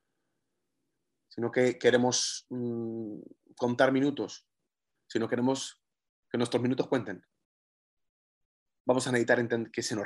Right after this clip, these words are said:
revele o entender este principio de paternidad, de cuidar a otros, de amar a otros. Por eso biológicamente fue tan importante para la historia. Yo sé que hoy no es popular decir esto,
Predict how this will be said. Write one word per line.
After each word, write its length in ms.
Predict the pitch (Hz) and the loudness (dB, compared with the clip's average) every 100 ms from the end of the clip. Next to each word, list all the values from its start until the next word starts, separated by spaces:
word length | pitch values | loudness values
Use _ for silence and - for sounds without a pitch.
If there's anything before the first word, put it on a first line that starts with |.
| 95 | -6
revele 260 | 107 120 113 | -2 0 0
o 100 | 107 | 0
entender 300 | 101 107 110 | -2 -4 -4
este 160 | - 104 | -4 -8
principio 360 | 104 107 104 | -8 -8 -6
de 80 | 101 | -6
paternidad, 420 | 101 98 104 110 | -6 -10 -10 -10
de 80 | 95 | -6
cuidar 240 | 117 113 | -4 -4
a 60 | - | -4
otros, 340 | 98 _ _ - | -10 _ _ -8
de 80 | |
amar 220 | 113 113 110 | -4 -4 -6
a 60 | |
otros. 420 | - - - - _ _ _ _ _ _ _ _ _ | -10 -16 -20 -20 _ _ _ _ _ _ _ _ _
Por 140 | 127 147 | 4 4
eso 140 | 180 | 6
biológicamente 600 | 139 131 135 120 120 - | 4 4 2 -2 -2 -4
fue 120 | 113 | -4
tan 120 | 113 | -4
importante 420 | 110 107 98 107 101 | -6 -8 -10 -10 -8
para 140 | 92 | -8
la 60 | 92 | -10
historia. 280 | - 101 | -8 -4
Yo 60 | 113 | -2
sé 160 | 147 147 | -2 -2
que 200 | 147 135 - - _ | -2 -4 -16 -20 _
hoy 140 | 127 | 2
no 80 | 127 | 2
es 60 | 120 | 0
popular 340 | 117 110 104 | -4 -2 -2
decir 240 | 107 - 87 | -4 -6 -10
esto, 260 | - - | -10 -12